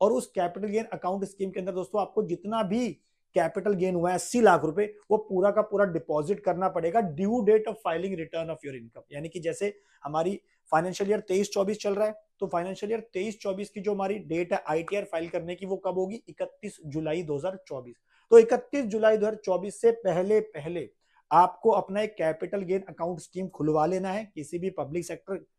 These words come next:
बैंक के साथ, और वहां पे वो पूरा का पूरा जो कैपिटल गेन अमाउंट है वो आपको डिपॉजिट कर देना है। और दोस्तों ऐसा नहीं है कि वो आपको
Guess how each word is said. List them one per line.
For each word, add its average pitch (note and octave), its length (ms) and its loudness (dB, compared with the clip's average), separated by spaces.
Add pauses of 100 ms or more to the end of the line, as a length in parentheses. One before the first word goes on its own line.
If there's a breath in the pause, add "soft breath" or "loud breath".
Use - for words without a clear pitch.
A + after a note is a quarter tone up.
(200)
बैंक D#3 300 -2
के G3+ 120 -2
साथ, G3+ 200 0 (260 soft breath)
और F3+ 100 2
वहां E3 260 2
पे A3 100 -2
वो A3+ 140 4
पूरा G3+ 300 0
का G#3+ 120 0
पूरा G3 240 0
जो G3 140 0
कैपिटल F#3+ 420 -6
गेन F3 240 -4
अमाउंट D#3 320 -6
है F#3 60 2
वो F3+ 100 0
आपको D#3+ 280 -2
डिपॉजिट E3+ 680 0
कर F3+ 140 2
देना F3 220 -2
है। A#3+ 120 -8 (240 soft breath)
और F#3 60 -2
दोस्तों A3 260 4 (100)
ऐसा B3+ 260 2
नहीं A#3 200 2
है C4 80 0
कि C4 100 -4
वो C4 120 4
आपको B3+ 500 8